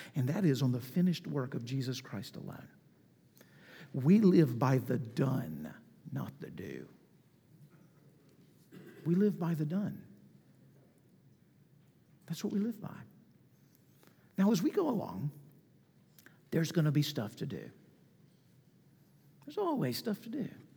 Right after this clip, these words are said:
It's good stuff. But the good stuff to do is always on the foundation of the done. Always on the foundation of the done. Don't ever forget that.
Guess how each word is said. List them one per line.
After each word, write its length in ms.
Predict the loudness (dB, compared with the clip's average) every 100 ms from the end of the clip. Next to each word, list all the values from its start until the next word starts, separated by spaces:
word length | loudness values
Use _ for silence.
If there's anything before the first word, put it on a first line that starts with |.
| -20 -20
It's 100 | -16
good 220 | -6 -4
stuff. 440 | -4 -8 -10 -14 -20 _ -20 _ -20 -20 -20 _ _ _ _ _ _ _ _ -20 _ _ _ _ _ _ _ _ _ _ -4
But 100 | 0
the 100 | 0
good 300 | 2 2 2
stuff 420 | -2 2 2 0
to 100 | -4
do 480 | -2 -2 -2 -6 -12 -18 -20 -20 _ _ _ -20 -20 -20 _ _ _ _ _ _ -8
is 200 | -6 -4
always 420 | 4 6 8 6 6
on 140 | 0
the 80 | 0
foundation 760 | -4 -6 -6 -6 -8 -8 -10
of 160 | -12 -14
the 100 | -16
done. 140 | -16 -16 -16 -20 -20 -20 -20 _ _ _ _ -20 -20 -20 -20 -20 -20 _ _ _ -20 _ _ -4
Always 560 | 2 6 6 6 6 4
on 120 | 2
the 100 | 0
foundation 600 | -6 -8 -8 -12 -16 -18
of 100 | -20
the 140 | -20
done. 80 | -20 -20 -12 4
Don't 200 | 6 8
ever 220 | 6 4
forget 320 | 2 0 0
that. 300 | -4 -6 -12